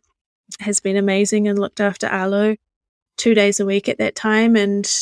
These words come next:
that was my time to be creative. And I've always kind of kept painting on the side of my graphic design work,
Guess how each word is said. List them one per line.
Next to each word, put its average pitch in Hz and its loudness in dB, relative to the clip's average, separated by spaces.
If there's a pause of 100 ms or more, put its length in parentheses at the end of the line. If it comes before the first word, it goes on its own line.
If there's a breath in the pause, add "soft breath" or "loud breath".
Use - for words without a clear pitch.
(160)
that 214 2
was 214 0
my 214 2
time 226 2
to 220 0 (640)
be 214 2
creative. 208 2
And 214 0 (1080)
I've 233 0
always 294 4
kind 240 2
of 226 -2
kept - -2
painting 302 2
on 302 0
the 302 2
side 294 4
of 294 0
my 294 0
graphic 277 -2 (180)
design 285 2
work, 269 4